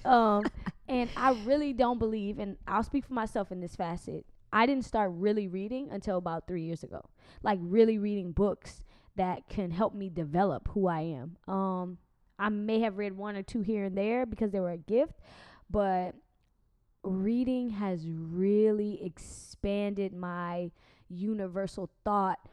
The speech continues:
Speaker 1: on what, what it actually means to fulfill life.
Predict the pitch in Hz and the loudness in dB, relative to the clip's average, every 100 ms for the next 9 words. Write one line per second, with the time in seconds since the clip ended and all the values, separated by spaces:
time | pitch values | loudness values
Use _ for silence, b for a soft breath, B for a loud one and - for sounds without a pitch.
0 | b b - 208 196 180 180 _ _ _ | b b -4 -2 0 0 -2 _ _ _
1 | _ _ _ _ 202 214 202 - - 202 | _ _ _ _ 0 2 2 -4 -4 -2
2 | 220 - 226 208 196 196 196 190 180 - | -2 -2 -2 -2 -4 -4 -4 -6 -8 -6
3 | 175 - 151 - 185 156 170 - - - | -6 -4 -8 -4 -2 -4 -8 -12 -14 -16
4 | - | -18